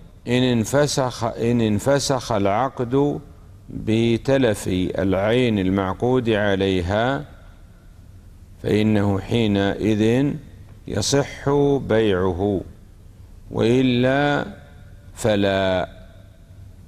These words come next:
أي وإن كانت السلعة المباعة لا ينفسخ العقد فيها بتلفها فلا، أي فلا يصح بيعها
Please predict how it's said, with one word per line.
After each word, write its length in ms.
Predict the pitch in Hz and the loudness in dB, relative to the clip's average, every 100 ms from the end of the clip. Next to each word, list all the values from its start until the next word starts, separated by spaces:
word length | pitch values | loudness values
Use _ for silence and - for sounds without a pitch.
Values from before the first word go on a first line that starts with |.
| - - - - - - - - - - - - - - | -20 -20 -20 -20 -20 -20 -20 -20 -20 -20 -20 -20 -16 -2
أي 420 | 117 120 143 - - | 2 4 2 0 0
وإن 460 | 101 101 110 110 | 2 4 4 2
كانت 680 | 98 123 127 120 101 92 - | 2 2 2 2 2 0 -4
السلعة 680 | 92 - - 123 117 92 95 | -8 -6 0 2 2 2 0
المباعة 840 | 98 101 101 101 120 110 90 85 - - - - - - | 0 0 0 0 0 2 0 -2 -6 -14 -20 -20 -20 -14
لا 340 | - 113 120 120 | -4 0 2 0
ينفسخ 580 | 110 127 131 127 107 | 0 0 0 -2 -2
العقد 640 | 101 98 104 123 117 101 92 | 0 0 2 0 -2 -2 -2
فيها 440 | 110 101 101 92 | 0 0 0 0
بتلفها 1080 | 92 90 110 104 95 101 92 110 120 123 123 - - - - - - | 0 0 0 0 0 -2 -2 0 0 -2 -8 -16 -20 -20 -20 -20 -20
فلا، 680 | - 110 107 107 101 - - | -4 0 2 2 0 -2 -2
أي 140 | 104 95 | 0 0
فلا 480 | 107 107 120 123 | 0 0 2 0
يصح 460 | 104 - 127 - - | 0 -2 -6 -6 -4
بيعها 880 | 104 107 110 95 98 95 113 127 | 0 2 2 2 0 0 0 -2